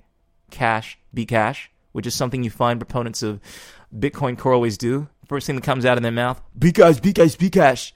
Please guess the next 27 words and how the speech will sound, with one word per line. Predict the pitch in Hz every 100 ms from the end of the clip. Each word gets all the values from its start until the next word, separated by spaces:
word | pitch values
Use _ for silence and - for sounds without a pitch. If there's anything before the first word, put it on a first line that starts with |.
| _ _ - _ _ _
It's | 147 - - _ _ _ _ _ -
Bitcoin | 110 165 170 - 165 135
Cash. | - 139 110 - - - _ _ -
Bitcoin | 139 175 185 156 156 135
Cash. | 117 135 107 - - - - - _ _ _ _ _ _
Say | - - - 214
it | 139 - _ _ -
like | 147
Satoshi | - - 190 175 175
Nakamoto | 147 139 135 147 127
would | 107
say | - 95
it. | 87 _ - - - - - _ _ _ _ _ _
<laughs> | - - - - - 762 659 571 - _ - - - - - -
Of | - 135 165 147 131 - -
course, | 143 131 -
Satoshi | 143 - 165 185
Nakamoto | 160 147 139 143 131
is | 117
not | 127
Japanese. | 120 123 120 117 117 104
Satoshi | - 131 131
Nakamoto, | 117 - 120 127 117
as | 117
I |
keep | - 120 -
saying, | 131 131 117